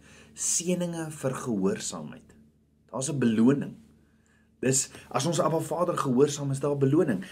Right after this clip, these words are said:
Dis soos wanneer jy by 'n warm kraan gaan staan en jy maak jou harre-, water, jou, jou hande, eh,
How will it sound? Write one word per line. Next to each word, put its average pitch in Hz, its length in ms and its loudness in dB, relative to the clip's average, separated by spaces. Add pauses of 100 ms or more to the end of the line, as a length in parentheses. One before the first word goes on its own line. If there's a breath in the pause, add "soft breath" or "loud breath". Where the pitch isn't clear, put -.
(120)
Dis 143 160 6
soos 160 240 0
wanneer 156 300 0
jy 156 200 2
by 151 200 2
'n 113 100 -4
warm 139 440 -2
kraan 175 380 -2
gaan 147 160 -4
staan 131 380 0 (200 loud breath)
en 131 160 2
jy 139 120 6
maak 131 380 0
jou 156 100 2
harre-, 127 360 0
water, 123 600 0 (560 soft breath)
jou, 135 200 6
jou 135 240 6
hande, 135 560 4 (280 loud breath)
eh, 82 240 -4